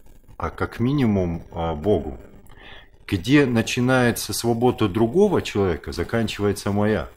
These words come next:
Поэтому, знаете, вот я буквально, когда ехал в машине, у меня пришла такая мысль, потому что часто что-то та-, тоже начали говорить: «Вот церковь, церковь, церковь — это религия», но это же не Бог.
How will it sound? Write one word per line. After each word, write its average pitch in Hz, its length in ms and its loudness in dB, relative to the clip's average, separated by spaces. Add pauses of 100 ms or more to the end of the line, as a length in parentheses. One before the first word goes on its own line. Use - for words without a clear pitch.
(520)
Поэтому, 120 880 2 (280)
знаете, 135 300 0
вот 113 200 0
я 123 160 4
буквально, 107 500 4
когда 107 220 2
ехал 113 300 2
в - 20 2
машине, 113 380 0
у - 20 0
меня 104 160 0
пришла 113 440 0
такая 113 300 2
мысль, 90 380 -2
потому - 220 -2
что - 160 -4
часто 143 480 -2 (140)
что-то 113 280 -6
та-, 120 220 0
тоже 101 340 0
начали 95 640 2 (400)
говорить: 117 380 4
«Вот 98 240 0
церковь, 139 460 0
церковь, 123 520 2
церковь — 120 480 2
это 104 240 4
религия», 107 640 4
но 104 140 4
это 104 160 2
же 90 100 0
не 107 140 4
Бог. 123 420 0